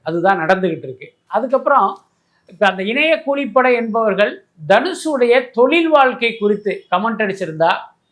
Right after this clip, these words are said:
அஹ், எனக்கு தெரிஞ்சு தனுஷ் வந்து பெருசா ரியாக்ட் பண்ணியிருக்க மாட்டார். இப்ப உதாரணத்துக்கு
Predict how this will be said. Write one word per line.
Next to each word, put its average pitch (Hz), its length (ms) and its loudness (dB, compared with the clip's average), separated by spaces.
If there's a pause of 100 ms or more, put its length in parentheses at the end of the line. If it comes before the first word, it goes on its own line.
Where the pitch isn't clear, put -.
(200)
அஹ், 156 280 4
எனக்கு 196 260 2
தெரிஞ்சு 226 300 -2
தனுஷ் 202 280 4
வந்து 196 180 0
பெருசா 185 360 0
ரியாக்ட் 185 340 2
பண்ணியிருக்க 147 340 -8
மாட்டார். 135 260 -12
இப்ப 151 160 -8
உதாரணத்துக்கு 190 640 2